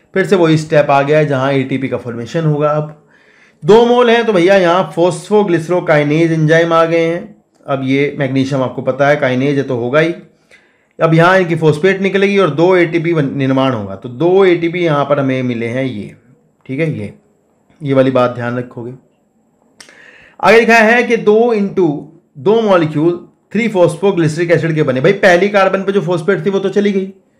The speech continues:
अब आपकी कहाँ रहेगी? तीसरे पे रहेगी। तो तीसरे पे रहेगी तो three phosphoglyceric एसिड बन गया। अब यहाँ क्या होगा, यहाँ एक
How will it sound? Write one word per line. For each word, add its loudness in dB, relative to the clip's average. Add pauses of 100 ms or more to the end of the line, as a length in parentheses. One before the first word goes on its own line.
(500)
अब 2
आपकी 2
कहाँ -2
रहेगी? 0
तीसरे -4
पे -2
रहेगी। -2
तो -6
तीसरे -2
पे 2
रहेगी 2
तो 0
three -4
phosphoglyceric -2
एसिड -4
बन -8
गया। -20 (1400)
अब 4
यहाँ 4
क्या 2
होगा, 2
यहाँ 0
एक 0